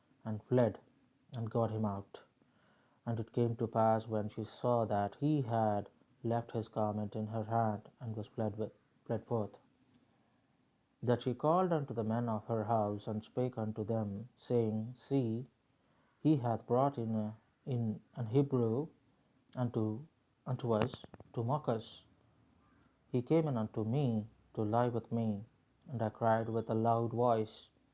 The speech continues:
And it came to pass, when he heard that I lifted up my voice and cried, that he left his garment with me, and fled, and got him out.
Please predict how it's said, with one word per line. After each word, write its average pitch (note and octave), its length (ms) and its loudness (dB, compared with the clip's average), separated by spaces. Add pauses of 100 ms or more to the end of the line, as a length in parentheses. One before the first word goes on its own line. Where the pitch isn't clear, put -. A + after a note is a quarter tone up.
(460)
And A2 120 -4
it B2 120 -4
came F#3+ 240 4
to - 100 2
pass, A#2 380 4
when A2+ 160 0
he A2+ 140 -2
heard B2 340 0
that A2 160 -2
I A2 100 2
lifted A#2 400 -2
up A2 160 -4
my G#2+ 140 -2
voice A#2 440 0
and G#2+ 140 -8
cried, A#2 420 0 (600)
that A2+ 160 -2
he A#2 80 0
left A#2 260 2
his A#2+ 160 -2
garment A#2 440 0
with A#2+ 180 -4
me, C3+ 140 -2
and A#2 180 -2
fled, A#2+ 320 2 (600)
and A#2 180 -4
got A#2 220 0
him A2+ 140 -2
out. G#2+ 380 -4